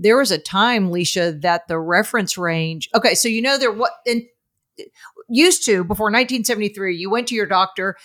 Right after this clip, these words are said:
and you said, "Gosh, I'm constipated and cold."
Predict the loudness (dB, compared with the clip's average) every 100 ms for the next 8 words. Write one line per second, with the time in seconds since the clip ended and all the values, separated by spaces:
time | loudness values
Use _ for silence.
0 | -20 -2 2 4 4 4 2 -2 -4 -4
1 | -6 -8 -12 -12 -6 -4 -4 -10 -6 -6
2 | -6 -6 -8 -2 2 2